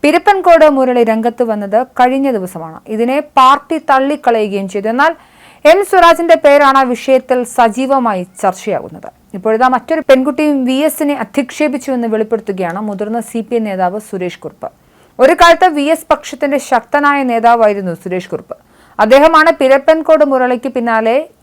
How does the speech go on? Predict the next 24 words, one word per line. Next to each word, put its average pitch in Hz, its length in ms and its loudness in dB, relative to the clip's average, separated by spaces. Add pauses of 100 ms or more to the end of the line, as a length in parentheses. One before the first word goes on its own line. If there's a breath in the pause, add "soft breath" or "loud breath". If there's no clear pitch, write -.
(140)
ഇപ്പോൾ 240 380 0 (520 soft breath)
അന്ന് 240 320 0
വി 254 60 -2 (100)
എസ് 277 240 -4
അധിക്ഷേപിക്കാൻ 269 680 -4
നടന്ന 240 300 -2
അവസ്ഥകളെക്കുറിച്ച് 226 880 -4
വെളിപ്പെടുത്തുന്നത്. 170 600 -10 (200)
വി 196 100 -8
എസ് 185 140 -12
അച്യുതാനന്ദന്റെ 208 520 -6
മരണശേഷം 214 560 -4 (680 soft breath)
പാർട്ടിയെ 320 440 4
പ്രതിരോധത്തിലാക്കി 285 920 0
ഉയർന്ന 247 220 0 (120)
ആക്ഷേപങ്ങളിലൊന്നായിരുന്നു 220 1040 -4
വി 226 160 -6
എസിന് 269 260 -4 (160)
ക്യാപിറ്റൽ 277 600 0
പണിഷ്മെന്റ് 214 480 -6
കൊടുക്കണമെന്ന 202 520 -6 (280)
ആവശ്യം 214 400 -2 (560 soft breath)
സംസ്ഥാന 294 520 2 (140)
സമ്മേളനത്തിൽ 240 420 0